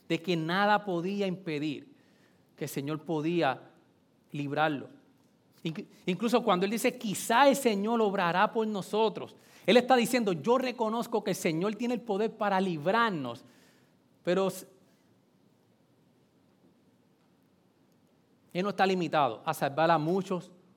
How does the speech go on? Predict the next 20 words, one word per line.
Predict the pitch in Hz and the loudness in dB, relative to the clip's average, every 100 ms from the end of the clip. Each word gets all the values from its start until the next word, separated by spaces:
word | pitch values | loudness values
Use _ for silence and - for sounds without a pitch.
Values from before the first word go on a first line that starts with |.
| _ | _
o | 143 | -14
por | - 135 | -10 -10
pocos". | - 139 120 - - _ - _ _ - - | -8 -8 -8 -12 -20 _ -20 _ _ -10 -4
Está | 151 214 | 2 4
diciendo | 233 247 247 240 | 4 2 0 2
de | 233 233 | 0 -2
que | 220 | -10
quizás, | - 202 - 233 254 - - - | -6 -6 2 6 6 4 -8 -2
está | 190 226 | 0 0
diciendo, | 190 233 214 | 0 -2 -2
"El | |
Señor | 202 196 226 | -2 -2 -2
puede | 247 240 | 2 2
hacer | 196 - 233 233 | 2 2 2 2
como | 220 196 208 | -2 0 0
Él | 220 | -2
quiera | - 202 226 220 147 110 - _ _ _ _ _ _ _ _ _ _ _ _ _ _ _ - | -4 4 6 6 2 -2 -10 _ _ _ _ _ _ _ _ _ _ _ _ _ _ _ -10
en | 170 | -8
su | 151 - 185 | -6 -4 -2
voluntad". | 151 131 110 104 104 | -2 -4 -10 -12 -12